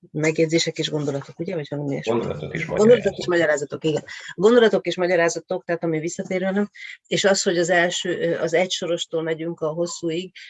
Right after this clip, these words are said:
Speaker 1: a, mind a kettő ugyanabba az irányba hat, ez pedig az, hogy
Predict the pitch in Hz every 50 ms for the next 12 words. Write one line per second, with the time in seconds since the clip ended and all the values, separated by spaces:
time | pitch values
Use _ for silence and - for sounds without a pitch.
0 | - _ - 175 165 - 190 233 277 277 247 - 196 190 - 170 196 196 180 170
1 | 170 165 160 156 151 160 165 175 170 165 160 151 151 147 147 151 160 156 160 -
2 | 156 160 - - 175 160 160 160 160 170 170 170 165 - - - 165 160